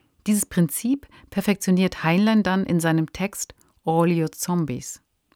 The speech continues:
Einführung in die Zukunft aus dem Jahr neunzehnhundertachtundfünfzig. Über diese und noch andere Formen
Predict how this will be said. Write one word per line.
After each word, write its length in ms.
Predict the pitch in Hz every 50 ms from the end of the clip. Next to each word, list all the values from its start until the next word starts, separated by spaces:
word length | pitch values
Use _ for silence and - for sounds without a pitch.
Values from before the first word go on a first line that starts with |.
| _
Einführung 580 | - 151 156 170 - - - 208 202 196 202 190
in 80 | 160 165
die 140 | 170 165
Zukunft 600 | - - 175 160 - - - - - - _ - - _ _ _ _ _
aus 160 | - 151 -
dem 180 | - - 147 143
Jahr 320 | 143 143 143 143 151 147 - - _ _ _
neunzehnhundertachtundfünfzig. 1600 | - 160 156 156 160 - 170 156 147 143 143 139 - - 156 - - - 151 139 - - 160 156 - - - - 127 - - _ _ _ _ _ _ _ _ _ _ _ _ _ _ _ _ _ - - - - - - - _
Über 220 | - 185 185 185
diese 400 | 180 - - 240 254 262 220 233
und 100 | - 190
noch 220 | 180 180 160 - -
andere 280 | 240 269 247 202 170
Formen 460 | 156 - - 156 147 147 147 147 147